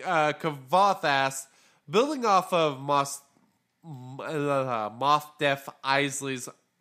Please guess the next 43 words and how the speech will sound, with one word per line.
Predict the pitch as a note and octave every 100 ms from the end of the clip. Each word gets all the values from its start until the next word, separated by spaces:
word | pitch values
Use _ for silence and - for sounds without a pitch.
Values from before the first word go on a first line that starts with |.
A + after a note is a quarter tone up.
| _
comment, | - C#3 A#2+ A2+ A2 - _ _ _ _ _ _ _ -
if | F3+
the | D#3+
game | F#3 G#3 G#3
were | G3
to | E3+
add | D3 D#3+ D#3+
a |
ship | D3 - - F#3+ -
raid, | C#3 C3+ C3 B2+
how | C#3+ C#3+
do |
you | C#3+
think | C#3 C3
that | C3
would | B2+ B2
play | C3 B2
out, | B2+
and | B2+
where | A#2+ A#2+
do | B2
you | B2
think | C3 B2
it |
would | B2+
be | B2+ C3
set?" | - F3+
I | F3+ F3
think | - G3 G3 F3+
I |
may | E3 D#3
have | C#3+
just | C3 C#3 - - - -
answered. | C#3+ C3 C#3+ C3+
I | B2+ F#2+ C3
think | C3+ C#3+
eventually | C3+ B2+ B2+ - C#3+
we're | B2+
gonna | B2 B2
get | B2 A2+
Death | B2 B2
Star | - C3+ B2+
raid, | A#2+ B2 B2